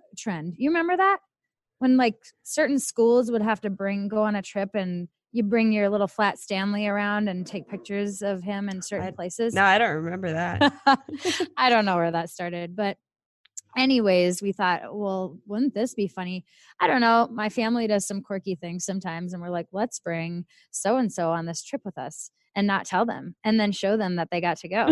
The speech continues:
Speaker 2: <laughs>
Speaker 1: So, um,
Speaker 2: Yeah, it's
Speaker 1: it's
Speaker 2: definitely better when you don't know that you went
Speaker 1: Yeah.
Speaker 2: somewhere.
Speaker 1: And, and Cardboard Katie didn't know, right? She
Speaker 2: No.
Speaker 1: requested
Speaker 2: I
Speaker 1: that
Speaker 2: think
Speaker 1: she
Speaker 2: I
Speaker 1: would
Speaker 2: requested, but I did, I didn't think to follow up.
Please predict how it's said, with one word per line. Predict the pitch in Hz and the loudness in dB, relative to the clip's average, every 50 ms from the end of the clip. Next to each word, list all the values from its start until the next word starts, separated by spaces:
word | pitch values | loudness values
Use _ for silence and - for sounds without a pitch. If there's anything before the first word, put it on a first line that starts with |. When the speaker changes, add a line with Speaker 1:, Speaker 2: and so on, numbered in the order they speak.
| 277 | 6
Speaker 2:
<laughs> | 294 277 277 277 269 269 - | 6 6 6 6 4 4 2
Speaker 1:
So, | 277 262 - 240 233 226 220 220 220 214 - - - - | 0 2 4 6 6 8 8 8 6 4 2 0 -4 -4
um, | 208 196 196 190 185 180 | -2 0 0 0 0 2
Speaker 2:
Yeah, | 180 302 302 277 | 4 6 8 8
it's | 277 269 269 | 8 6 6
Speaker 1:
it's | |
Speaker 2:
definitely | 294 302 302 359 311 240 | 6 6 6 6 4 6
better | 220 247 247 262 254 | 8 8 8 8 8
when | 254 247 | 6 4
you | 233 220 | 4 4
don't | 208 220 214 185 214 | 6 6 6 6 4
know | 208 202 196 190 180 170 170 175 170 - _ - 277 - - | 2 2 4 4 4 4 2 0 -2 -6 _ -20 -14 -4 0
that | 208 214 | 2 2
you | 196 190 180 | 4 4 4
went | 180 180 170 196 | 4 4 4 4
Speaker 1:
Yeah. | 208 | 2
Speaker 2:
somewhere. | 220 180 208 190 170 143 151 220 - - 254 - - - _ _ _ - - - | 0 2 2 2 0 0 -4 -6 -8 -10 -12 -12 -14 -20 _ _ _ -18 -8 0
Speaker 1:
And, | - 240 247 247 247 | 2 4 4 6 4
and | 247 247 240 233 220 | 4 4 4 2 2
Cardboard | - - 226 214 208 214 214 208 | 4 4 2 4 4 2 0 2
Katie | 214 220 220 214 277 247 | 2 2 2 2 2 2
didn't | 214 202 190 151 | 0 0 -2 -2
know, | 165 175 165 160 156 | -4 -4 -4 -4 -4
right? | 160 165 175 247 311 - - _ _ _ _ _ _ _ _ _ _ - | -2 0 0 0 0 0 -4 _ _ _ _ _ _ _ _ _ _ 0
She | 220 | 6
Speaker 2:
No. | 330 330 320 | 8 8 10
Speaker 1:
requested | 262 254 240 220 214 302 370 208 214 - 247 226 202 | 12 12 12 12 10 8 6 6 6 6 6 6 8
Speaker 2:
I | |
Speaker 1:
that | 208 214 | 8 6
Speaker 2:
think | 214 370 | 6 6
Speaker 1:
she | 381 381 | 6 8
Speaker 2:
I | 339 320 | 8 8
Speaker 1:
would | 294 - | 8 8
Speaker 2:
requested, | - - 254 233 240 233 - 254 214 | 6 6 6 6 6 6 2 0 4
but | 226 240 | 6 6
I | - 220 226 | 8 6 6
did, | 214 208 226 226 | 4 4 4 4
I | - - 214 | 4 6 6
didn't | 214 214 214 214 | 6 6 4 4
think | 208 214 208 | 2 0 2
to | 202 208 | 0 0
follow | - 214 202 196 185 180 175 | 2 2 4 4 4 4 4
up. | 165 143 - 104 | 4 2 2 0